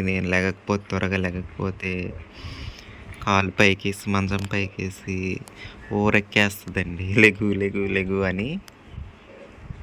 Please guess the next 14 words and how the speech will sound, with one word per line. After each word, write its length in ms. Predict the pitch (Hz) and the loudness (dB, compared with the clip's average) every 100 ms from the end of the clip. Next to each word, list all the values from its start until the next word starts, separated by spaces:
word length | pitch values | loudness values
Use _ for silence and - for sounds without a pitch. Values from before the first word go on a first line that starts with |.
| - - - - - - - - | -16 -16 -16 -16 -18 -18 -10 0
ఏ, 60 | 107 - | 0 4
ఏ 100 | 107 | 6
రోజు 260 | 104 104 95 | 6 4 4
ఏదన్నా 460 | 107 104 101 98 95 95 95 - - - - - - | 4 4 2 2 0 0 -4 -8 -14 -20 -20 -16 -10
అప్పుడప్పుడు 440 | - - 110 107 107 | -4 2 4 4 2
ఒక 200 | 101 104 | 4 4
రోజు 260 | 101 101 104 | 4 4 4
లేట్ 240 | 101 101 | 2 2
అవుతూ 200 | 104 101 | -2 -4
ఉంటది 320 | 101 98 92 95 | -4 -4 -6 -4
కదండి. 460 | 92 92 90 95 - - - - - - - - | -4 -4 -6 -6 -6 -8 -14 -18 -18 -18 -12 -2
అలాంటప్పుడు, 580 | 95 92 - - 95 - - - - - - - - | 0 0 -2 -2 -6 -6 -8 -10 -12 -14 -14 -8 -2
"మిర్చి, 360 | 101 - 117 123 165 180 - - - - - - 120 | 0 0 0 0 0 -4 -10 -10 -10 -10 -12 -6 0
మిర్చి, 420 | 143 - - | 0 0 4